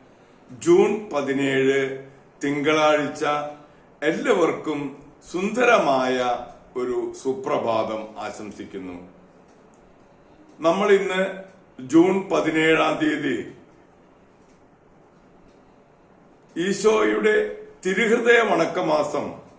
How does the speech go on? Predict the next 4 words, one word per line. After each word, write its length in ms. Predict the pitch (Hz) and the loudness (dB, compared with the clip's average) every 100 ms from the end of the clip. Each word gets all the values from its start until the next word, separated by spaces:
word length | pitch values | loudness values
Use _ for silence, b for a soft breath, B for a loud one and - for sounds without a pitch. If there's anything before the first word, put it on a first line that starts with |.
| _ _ - _ | _ _ -20 _
പതിനേഴാം 640 | 170 180 214 233 233 240 208 | -2 2 2 4 6 4 6
ദിവസത്തിലേക്ക് 880 | 180 - 190 180 180 175 175 180 165 | 2 2 -2 -2 -2 -2 -2 -4 -2
പ്രവേശിക്കുന്ന 880 | 170 170 165 160 175 160 156 156 - 143 | -2 0 -2 -4 -6 -4 -6 -8 -8 -8
ഇന്ന്, 520 | 143 160 135 127 | -2 0 0 -2